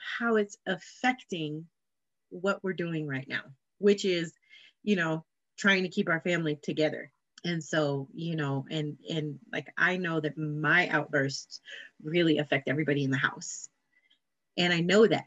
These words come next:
So I try to work on that. <laughs> And I try to, you, you know,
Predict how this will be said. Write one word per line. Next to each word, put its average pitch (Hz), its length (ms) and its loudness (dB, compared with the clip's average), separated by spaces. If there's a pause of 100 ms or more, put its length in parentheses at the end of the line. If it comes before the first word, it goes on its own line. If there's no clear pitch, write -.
(140)
So 190 380 2
I 190 100 2
try 196 220 -2
to 185 100 0
work 202 320 4
on 196 260 4
that. 156 240 2 (220)
<laughs> 277 260 4
And 254 280 8
I 233 120 8
try 208 280 6
to, 240 140 2 (420)
you, 214 320 4
you 202 160 4
know, 190 240 4